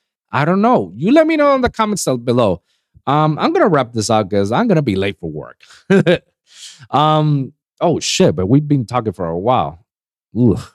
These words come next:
I didn't want this too long. I actually wanna go for other things, but that's good because now we got, now we got content for next week if nothing happens, you know? Oh yeah,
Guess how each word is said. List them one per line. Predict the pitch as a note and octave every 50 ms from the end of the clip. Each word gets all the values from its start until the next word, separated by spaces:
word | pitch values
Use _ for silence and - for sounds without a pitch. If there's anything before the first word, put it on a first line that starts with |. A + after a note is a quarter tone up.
| _ _
I | -
didn't | A#2+ C#3 A2+
want | G2 F#2+ F2 D2+ C2+ -
this | - F2 - -
too | - D2
long. | D2 E2 E2+ E2
I | A2+ C#3+
actually | D3+ C#3 A2+ - A2 G#2
wanna | G#2 G2 F#2+ F#2+
go | E2+ G2 F#2+
for | F2+ _ G2+
other | A2+ D3+ C3+ E2+
things, | - E2 D#2+ -
but | - - A3+
that's | D4+ D#4+ -
good | - - F4+ C4+ - -
because | - F#3 E3 F3+ F3 E3+ - - _ _ _ _
now | - A2 C3 D3+
we | D#3+ E3
got, | D#3 E3+ D#3+ - _ _ _ _ A#2
now | A#2+ D3 E3 F#3+
we | G3 F#3+
got | G3+ G3 F3+
content | - - A3+ A3 - G#3+ F3
for | -
next | G#3 A3+ A#3 G#3+ - -
week | D#3+ C3 A2+ A2
if | B2+ A2 A2+
nothing | C#3+ D3+ D3+ D3+ B2
happens, | C#3+ C3 A#2 - D#2+ D#2 D#2+ - -
you | F#2 F#2+
know? | G#2+ A#2+ B2+ - _ _ _ _ _ _ _ _ _
Oh | - F#3+
yeah, | F#3+ G#3 A#3+ A3 F3 D3+ -